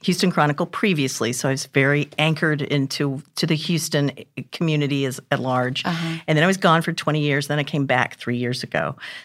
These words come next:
Speaker 1: So it's changed a good bit
Speaker 2: Yes.
Speaker 1: since I, since I was here before, but there are a lot of familiar areas still there. Um, this started because I had an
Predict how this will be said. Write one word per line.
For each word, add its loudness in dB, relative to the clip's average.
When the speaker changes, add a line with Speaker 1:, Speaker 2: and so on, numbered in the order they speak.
Speaker 1:
So 0
it's -2
changed 2
a 0
good 0
bit 0
Speaker 2:
Yes. -4
Speaker 1:
since 0
I, 0
since -6
I 0
was -4
here 0
before, 0
but -2
there 2
are 0
a 0
lot -2
of -4
familiar -2
areas -2
still -4
there. -2
Um, 4
this 0
started 0
because 0
I 2
had 0
an 0